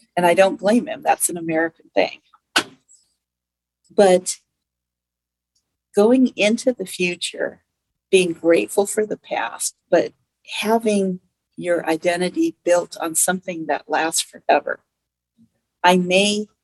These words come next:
become ill, but I still belong to Jesus Christ.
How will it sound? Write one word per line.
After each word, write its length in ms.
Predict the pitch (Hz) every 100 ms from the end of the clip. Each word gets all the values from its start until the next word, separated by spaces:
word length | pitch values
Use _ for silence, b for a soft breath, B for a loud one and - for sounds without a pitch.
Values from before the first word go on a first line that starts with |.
| _ _
become 420 | 196 - 202 185 180
ill, 220 | 139 - _ _ _ _ _ _ _ -
but 160 | 180
I 180 | - 175
still 380 | 180 - 190 190
belong 400 | 185 165 160 160
to 100 | 156
Jesus 460 | 131 - - - -
Christ. 520 | - - - -